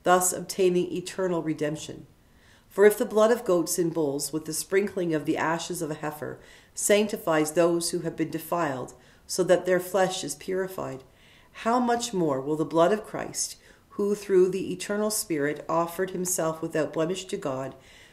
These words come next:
purify our conscience from dead works to worship the living God?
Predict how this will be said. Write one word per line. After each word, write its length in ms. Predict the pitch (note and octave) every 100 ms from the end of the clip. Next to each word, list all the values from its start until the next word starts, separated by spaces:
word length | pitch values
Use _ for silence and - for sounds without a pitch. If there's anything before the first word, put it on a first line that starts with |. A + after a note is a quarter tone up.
| _
purify 640 | - A3+ A3+ A3+ F3+ E3 -
our 260 | F3 G3 G3+
conscience 640 | - D#3 C#3+ - C3+ -
from 240 | D#3 D3+
dead 280 | E3+ F3 E3
works 380 | D3 C3+ - - - - -
to 140 | -
worship 580 | E3+ F#3 G3 - - - - - -
the 80 | E3
living 400 | D3+ D3+ C#3+ C#3+
God? 420 | D#3+ C#3 A#2+